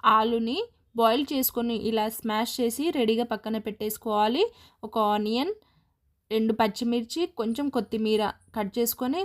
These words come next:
సన్నగా రెడీగా పెట్టుకోవాలి. ఒక బౌల్లో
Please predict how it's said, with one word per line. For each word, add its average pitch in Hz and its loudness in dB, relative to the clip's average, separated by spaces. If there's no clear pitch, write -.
సన్నగా 220 0
రెడీగా 226 2
పెట్టుకోవాలి. 220 0
ఒక 247 0
బౌల్లో 220 4